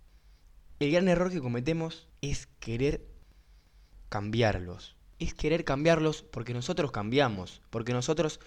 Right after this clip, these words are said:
nos empiezan a gustar diferentes cosas. Empezamos a tener otra visión del mundo. Empezamos a tener otra, otra perspectiva, nos ponemos otros lentes y pensamos que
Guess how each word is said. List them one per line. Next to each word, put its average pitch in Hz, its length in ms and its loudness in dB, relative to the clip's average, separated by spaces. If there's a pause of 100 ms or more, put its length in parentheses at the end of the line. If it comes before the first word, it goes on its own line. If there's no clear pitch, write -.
(220)
nos 117 200 -8
empiezan 147 400 0
a 123 60 0
gustar 123 340 2
diferentes 123 600 -2
cosas. - 720 -2 (260)
Empezamos 156 440 -2
a 120 80 -4
tener 139 380 -4
otra 147 260 -2
visión 180 480 4
del 120 100 4
mundo. 107 480 -4 (220)
Empezamos 151 480 0
a 123 80 -2
tener 139 360 0 (280)
otra, 127 880 2 (360)
otra 143 300 2
perspectiva, 127 800 -2
nos 110 100 -8
ponemos 143 340 -6
otros 135 220 -6
lentes 139 540 -4
y 143 120 -4
pensamos 202 460 -2
que 180 260 -4